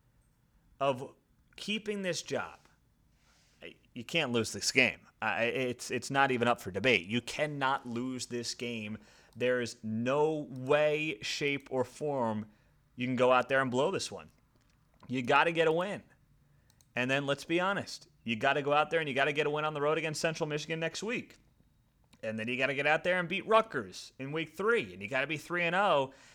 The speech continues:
And then maybe you can pick off one or two Big twelve games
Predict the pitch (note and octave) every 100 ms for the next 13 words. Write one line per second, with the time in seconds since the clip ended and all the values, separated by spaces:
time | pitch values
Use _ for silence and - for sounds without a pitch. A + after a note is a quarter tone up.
0 | _ - C#3 D3 C#3 D3+ F3 F#3+ F3+ E3+
1 | D3 - F3 - D#3 D#3 - B2+ B2+ D3+
2 | D#3+ D3+ - D#3+ B2+ D3 C3+ - C3+ B2
3 | C3 C3+ A#2 A2+ -